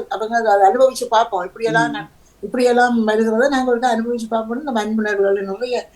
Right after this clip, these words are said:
Speaker 1: நிறைய வர்றதால எவ்வளவு
Speaker 2: ம்.
Speaker 1: பேர் இதால பாதிக்கப்படுறாங்க. அதே மாதிரி அந்த ஊனமிட்ட பிள்ளைகள் இருக்காங்க தானே,
Speaker 2: ஓ,
Speaker 1: அவர்களை
Speaker 2: அவைய-, அவையோட, ஆமா.
Speaker 1: அவர்களை கூட
Speaker 2: புரிஞ்சது.
Speaker 1: வீட்டுக்குள்ள இப்ப இந்த பார்த்து, சமயம் பார்த்து புகுந்து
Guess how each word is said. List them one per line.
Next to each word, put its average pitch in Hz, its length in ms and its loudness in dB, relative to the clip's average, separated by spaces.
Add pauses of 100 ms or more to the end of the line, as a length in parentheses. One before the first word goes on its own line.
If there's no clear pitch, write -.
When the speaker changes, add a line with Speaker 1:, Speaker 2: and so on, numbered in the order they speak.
(260)
Speaker 1:
நிறைய 226 280 4
வர்றதால 208 520 4
எவ்வளவு 285 380 2
Speaker 2:
ம். - 40 -4
Speaker 1:
பேர் 240 200 4
இதால 208 280 0
பாதிக்கப்படுறாங்க. 185 840 0 (460)
அதே 214 180 -2
மாதிரி 226 120 4
அந்த 220 140 2 (180)
ஊனமிட்ட 240 500 0
பிள்ளைகள் 220 380 0
இருக்காங்க 202 380 0
தானே, 214 300 2 (280)
Speaker 2:
ஓ, - 60 -4
Speaker 1:
அவர்களை 190 460 6
Speaker 2:
அவைய-, - 160 0
அவையோட, 160 400 2 (160)
ஆமா. 135 320 -4 (120)
Speaker 1:
அவர்களை 262 480 2
கூட 240 120 -10
Speaker 2:
புரிஞ்சது. 208 320 0 (160)
Speaker 1:
வீட்டுக்குள்ள 240 480 -2 (220)
இப்ப 196 220 -6
இந்த 202 160 -2 (280)
பார்த்து, 233 340 -2
சமயம் 233 400 -2
பார்த்து 226 520 -2
புகுந்து 214 560 2